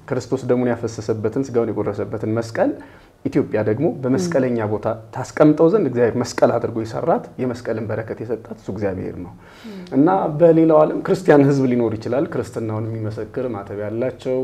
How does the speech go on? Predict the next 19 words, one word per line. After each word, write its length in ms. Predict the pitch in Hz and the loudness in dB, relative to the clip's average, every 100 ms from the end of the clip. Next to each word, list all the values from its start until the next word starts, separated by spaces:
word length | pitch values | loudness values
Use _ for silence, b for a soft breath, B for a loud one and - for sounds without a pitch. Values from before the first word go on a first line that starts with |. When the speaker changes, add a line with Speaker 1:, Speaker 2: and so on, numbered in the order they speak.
| 131 131 | -4 -8
Speaker 1:
ስለ 180 | 123 113 | -8 -8
ክርስቶስ 400 | 113 110 - 117 | -8 -8 -8 -2
የሚመሰክሩ 640 | 143 143 135 139 135 127 135 135 | 0 2 2 0 -6 -4 -2 -4
በክርስቶስ 460 | 117 117 110 120 | -6 -10 -10 -10
ክርስቲያን 400 | - 135 139 127 | -8 -4 0 0
የሆኑ 200 | 127 135 | 0 -2
ብዙ 140 | 156 - | -4 -10
ሰዎች 240 | - 131 117 | -4 -4 -4
ሊኖሩ 240 | 127 120 | -8 -8
ይችላሉ። 360 | 117 - 117 110 113 B B B B B | -8 -6 -6 -8 -12 B B B B B
መስቀል 360 | 165 - - - | -6 0 2 2
ምድር 260 | 180 - | 2 0
ግን 200 | 131 190 262 | 0 -2 0
ወይም 240 | 131 165 | -2 -2
ደግሞ 240 | 127 143 123 120 110 107 104 B | -2 -2 0 0 0 -2 -6 B
ክርስትናን 520 | - 139 - 151 131 | -8 -8 4 4 4
የሚሰብክ 400 | 123 113 120 110 - | 0 0 -2 -4 -6
ምድር 240 | 113 107 | -6 -6
ግን 200 | 107 143 | -4 -4